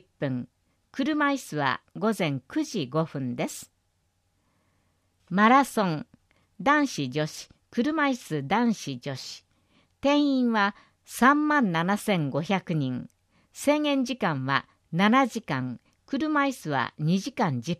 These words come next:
分。参加料は一万八百円、国内です。十キロメートル、ジュニアエンドユース、視覚障害者、知的障害者、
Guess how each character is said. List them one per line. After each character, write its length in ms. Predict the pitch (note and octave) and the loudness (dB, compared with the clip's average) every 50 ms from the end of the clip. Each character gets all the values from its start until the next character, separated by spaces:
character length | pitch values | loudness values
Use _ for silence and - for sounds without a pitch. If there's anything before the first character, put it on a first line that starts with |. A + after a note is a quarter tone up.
| _ _ - | _ _ -10
分。 260 | C#3 A#2+ B2 B2 - _ _ _ _ _ _ _ _ _ _ _ | -8 -6 -6 -8 -10 _ _ _ _ _ _ _ _ _ _ _
参 300 | - - C4+ D4 D4+ D4 | 0 2 2 2 4 4
加 160 | - C#4+ C#4 | 2 2 2
料 260 | B3 G3+ F3+ D#3+ C#3+ | 4 2 2 2 2
は 240 | C#3 C3+ C3+ C#3 - - _ _ _ _ _ | 2 2 0 0 -2 -8 _ _ _ _ _
一 320 | - G3 F#3 - - D4+ | -4 -4 -4 -2 -2 0
万 280 | D#4 D4+ C#4 A3+ D#3 B2 | 0 2 2 0 0 -2
八 220 | A#2 C3 D3 - - _ | 0 0 -2 -2 -2 _
百 280 | - F#3+ F3+ - - D#3+ | -4 -4 -2 -2 -4 -4
円、 340 | C#3+ B2+ A#2 A2+ - - - _ _ | -4 -4 -4 -6 -8 -10 -14 _ _
国 280 | - - F#3 F3+ - G3+ | -6 -6 -6 -4 -2 -2
内 200 | F#3 D3+ A#2+ A#2+ | -2 -2 -4 -4
で 140 | - D3+ - | -4 -4 -6
す。 180 | - - - - _ _ _ _ _ _ _ _ _ _ _ _ _ _ _ _ _ _ _ _ _ _ _ _ - | -6 -8 -14 -20 _ _ _ _ _ _ _ _ _ _ _ _ _ _ _ _ _ _ _ _ _ _ _ _ -8
十 220 | D3 D#3+ A3+ A#3+ - _ | 2 2 2 2 2 _
キ 120 | - D4+ D#4 | -6 0 2
ロ 140 | D#4 D#4 D4 | 2 4 4
メ 220 | C#4+ C4+ B3 A#3 | 2 2 0 0
ー 20 | |
ト 180 | A3+ - - C#3 | -2 -2 -4 -6
ル、 200 | B2 C3 - - _ _ _ _ _ _ _ _ _ _ _ _ _ - | -6 -6 -12 -14 _ _ _ _ _ _ _ _ _ _ _ _ _ -12
ジ 160 | E3+ - C4 D4+ | -4 0 2 2
ュ 60 | D#4+ | 2
ニ 260 | D4+ D4 C4+ A3+ F3 | 2 0 0 0 0
ア 180 | C#3+ C3 - - - | 0 -2 -2 -2 -2
エ 140 | G3+ A3 A#3 | 0 0 0
ン 100 | A3+ G#3 | 2 2
ド 100 | G#3 F#3+ | 0 0
ユ 300 | F3+ F#3 G#3+ A#3+ G#3+ F3 | 0 0 2 2 2 0
ー 60 | D#3+ | 0
ス、 280 | - - - - - _ _ _ _ _ _ _ | -4 -8 -16 -18 -20 _ _ _ _ _ _ _
視 200 | _ - - - | _ -14 -8 -2
覚 240 | - D4 C#4+ D4 - | -2 -2 -2 -2 -4
障 280 | - C4 B3 A#3+ A3+ A3 | -2 0 0 0 0 0
害 220 | G#3+ F#3+ G3 G3+ | -2 -2 -2 -4
者、 300 | - - - A#2+ - - _ _ | -4 -4 -4 -6 -6 -8 _ _
知 160 | - - - | -16 -12 -2
的 260 | - D4+ D4 D4+ - | 0 0 0 0 -6
障 340 | - - B3 A3+ A3 G#3 G3+ | -4 -2 0 0 2 0 0
害 220 | F#3+ F3 F3 F3+ | -2 -2 -2 -4
者、 240 | - - - A#2+ - | -6 -4 -4 -4 -4